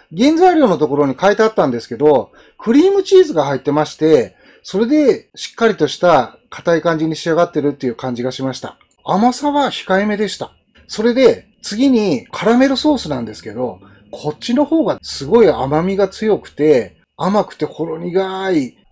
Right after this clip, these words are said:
大人のカラメルソースっていう感じで、これもしお子さんが食べると、もしかしたらちょっと苦いって言うかもしれないぐらい、すごいほろ苦い感じがしました。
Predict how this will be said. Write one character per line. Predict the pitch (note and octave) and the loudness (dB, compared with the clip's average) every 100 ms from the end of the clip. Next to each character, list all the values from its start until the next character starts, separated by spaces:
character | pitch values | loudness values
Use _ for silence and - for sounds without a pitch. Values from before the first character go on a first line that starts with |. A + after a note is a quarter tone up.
| _ | _
大 | D3 | -6
人 | F#3 G3 G#3 | -2 0 0
の | G#3+ | -2
カ | - D#3 | -2 -4
ラ | E3+ | 0
メ | F3+ | -2
ル | F3+ | 0
ソ | G#3+ | 0
ー | F#3 | 0
ス | - | -4
っ | |
て | - B2+ | -10 -8
い | |
う | B2 | -6
感 | C3+ B2 | -6 -8
じ | B2 | -2
で、 | D3 C3+ G2 - - _ | 2 2 0 -12 -20 _
こ | - | -2
れ | G#3 | 0
も | G#3+ C#4+ | 2 0
し | - E3+ - | 0 -2 -4
お | - F#3 | -4 -2
子 | A#3+ | 0
さ | D4 | 0
ん | D#4 | 0
が | D4+ | 0
食 | C4+ | -2
べ | C#4+ | 0
る | B3+ - | 0 0
と、 | E3 C3 - _ _ _ - | 0 0 -4 _ _ _ -20
も | C3 D3 B3+ | -14 -8 -8
し | |
か | - B3+ | -8 -10
し | - | -8
た | B2 | -10
ら | G#2+ - | -10 -12
ち | - | -8
ょ | B3 | -8
っ | |
と | C3 | -6
苦 | B2 A#2+ A3+ | -12 -6 -6
い | B3+ | -6
っ | |
て | - | -4
言 | D#3 D3 | -2 0
う | |
か | D3 | -2
も | B2+ | -4
し | A#2 C3 | -6 -6
れ | C3 | -2
な | C#3+ | -2
い | C#3+ | 0
ぐ | D#3 | 0
ら | A#2+ | 0
い、 | C3 D3 G#2 _ - - - | 0 -2 -2 _ -20 -20 -16
す | - | -2
ご | F3 D#3 | 2 2
い | |
ほ | - D3+ | 0 -4
ろ | D3 | -2
苦 | D3+ D3+ D#3+ | 0 2 0
い | |
感 | - B2 | 0 -6
じ | A#2 | -8
が | A#2+ | -10
し | B2 | -8
ま | B2 | -10
し | - | -10
た。 | - | -18